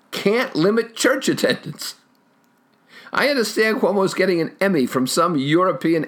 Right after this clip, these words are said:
Emmy outfit for his broadcast during the crisis. He should get an Emmy for whining. That's all he does is whine. He doesn't have enough ventilators. Then he has too many. He has to ship them out.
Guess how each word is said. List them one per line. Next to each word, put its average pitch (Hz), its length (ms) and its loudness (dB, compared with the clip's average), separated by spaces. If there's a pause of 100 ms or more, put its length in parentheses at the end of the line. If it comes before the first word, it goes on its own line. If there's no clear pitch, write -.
Emmy 175 260 0
outfit 101 460 -4 (400)
for 160 240 0
his 151 180 0
broadcast 143 760 -2
during 156 200 2
the 143 80 0
crisis. 165 360 0 (200)
He 240 140 2
should 220 120 0
get 208 120 2
an 156 120 2
Emmy 160 180 2
for 185 140 0
whining. 196 500 2
That's 147 200 -2
all 185 100 2
he 185 100 2
does 139 240 0
is 170 140 -4
whine. 202 640 0 (580)
He - 60 -4
doesn't 190 260 2
have 196 120 2
enough 190 220 2
ventilators. 170 720 2
Then 170 100 2
he 180 80 2
has 175 160 2
too - 200 0
many. 196 260 2
He 165 60 2
has 160 120 0
to 160 120 -2
ship - 260 -4
them 185 120 0
out. 190 460 0